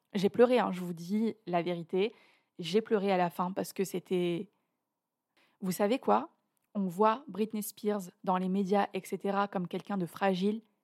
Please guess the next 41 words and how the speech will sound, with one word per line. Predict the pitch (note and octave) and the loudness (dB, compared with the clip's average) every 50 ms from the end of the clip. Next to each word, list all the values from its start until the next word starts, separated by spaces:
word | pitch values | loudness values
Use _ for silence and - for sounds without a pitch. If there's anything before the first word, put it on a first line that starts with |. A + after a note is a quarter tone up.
| _ _ _ _ _ _ _ _ _ _ _ | _ _ _ _ _ _ _ _ _ _ _
Je | F#3 G3+ A3+ | -6 -4 -4
vous | F3 E3+ F3+ | -4 -4 -8
promets | E3 - - - G#3+ G#3+ G3+ G3 F#3+ F#3 A3 _ _ _ _ | -10 -10 -8 -2 0 2 2 2 0 -2 -6 _ _ _ _
que | - A3 | -8 -6
c'est | - - F#3 - - | -6 -6 -8 -6 -6
une | F3+ E3 | -8 -4
femme | - F3+ F3 - _ - | -4 -4 -4 -4 _ -4
extrêmement | G#3+ G3 - - - - - - G#3+ G3+ F#3+ F#3 F#3 F#3 | -4 -4 -4 -10 -16 -14 -8 -4 -2 -2 0 0 0 -2
forte. | F3 - - - G3+ F3+ - - _ - - _ _ _ _ _ _ _ _ - | -4 -4 0 2 2 2 2 -4 _ -20 -20 _ _ _ _ _ _ _ _ 2
Et | - G3+ | 4 4
si | F#3+ - - - C#4+ D4 C#4+ - | 4 2 -4 0 2 2 2 4
elle | G#3 G3+ G3+ | 4 4 6
a | G3 F#3+ | 6 4
accepté | F#3+ - - - G3 - - A3 G3+ | 4 0 -2 -6 -4 -4 -2 -4 -4
toutes | G3+ - - C#4+ C#4 - | -4 -4 -4 -4 -4 -4
ces | - B3 A3+ G#3 | -2 -4 0 2
années | A3 G#3 G3+ G3+ | 2 2 2 2
de | F#3 F#3 | 2 0
tutelle, | E3+ - - F#3 - F#3+ G3 A#3+ C4 A#3+ _ _ _ _ _ _ _ - | -2 -2 -8 -6 0 2 2 2 2 -2 _ _ _ _ _ _ _ -10
c'est | - - G#3+ | -2 -2 0
que | - G#3+ | 2 2
premièrement, | G3 - - - A#3+ A#3+ B3 A#3+ A3+ A#3+ A#3 A3+ - | 0 2 2 2 2 4 4 2 4 4 2 4 4
elle | G3+ F#3+ F#3 | 2 2 2
ne | F#3 F#3 | 0 -2
savait | - - - B3 A#3 A#3+ A3+ | -4 -2 -2 2 2 2 2
pas | - A#3 A3+ A3+ - _ | 4 2 2 2 -2 _
qu'elle | - G#3 E3+ | -6 -6 -6
pouvait | - - F#3+ F3 F#3 | -6 -6 -2 -2 -2
changer | F3+ - G3+ F#3+ F3+ F#3 | -2 0 -4 -2 -2 -2
d'avocat. | F3+ E3+ E3 E3+ - - A#3 - _ _ _ _ _ _ _ _ _ _ _ _ _ _ _ _ _ _ _ _ _ _ _ _ _ _ - | -2 -2 -2 -2 -2 -4 -6 -6 _ _ _ _ _ _ _ _ _ _ _ _ _ _ _ _ _ _ _ _ _ _ _ _ _ _ 0
Et | G#3+ - | 0 0
deuxièmement, | E3 D#3+ B3 B3+ G#3 A3+ A#3 A3 A3 A3 A#3+ C4 - - | 2 2 0 0 4 4 4 6 6 4 4 2 0 0
elle | F#3+ G3 G3 | 2 2 2
a | F#3+ | 2
fait | - A3 G3+ | 0 -2 -2
ça | - G#3+ | -2 -4
pour | - - G#3+ | -6 -6 -12
ses | - A3+ G3+ G#3+ | -8 -6 -4 -4
enfants | G3+ - C4 C4+ | -4 -2 -4 -2
parce | - G#3+ - | -2 -2 0
que | - A3+ G#3+ | 2 0 0